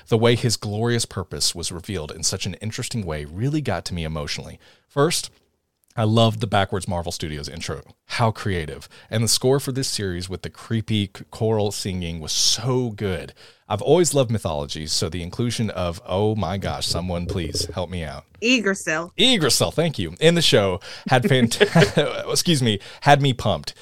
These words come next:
Speaker 1: Can we talk about Jonathan Majors for a minute? His acting was so fantastic this season. I'm glad we got to see Timely and He Who Remains in the same episode. And He Who Remains scared the fuck out of me. I also loved pa-, uh, Loki's patient yet exasperated behavior during the centuries he ti-,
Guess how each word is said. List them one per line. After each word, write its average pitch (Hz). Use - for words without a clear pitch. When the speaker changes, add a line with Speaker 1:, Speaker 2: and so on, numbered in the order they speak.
Speaker 1:
Can 127
we 135
talk 202
about 170
Jonathan 113
Majors 78
for -
a 64
minute? -
His 120
acting 98
was 76
so 80
fantastic -
this -
season. -
I'm 104
glad 98
we 117
got 110
to -
see -
Timely 76
and 95
He 87
Who -
Remains 73
in 76
the 71
same 78
episode. 73
And 78
He 131
Who 147
Remains 107
scared 110
the 107
fuck -
out 73
of 71
me. 71
I 104
also 120
loved 98
pa-, -
uh, 90
Loki's 101
patient 127
yet 101
exasperated 98
behavior 80
during 80
the 80
centuries -
he 95
ti-, -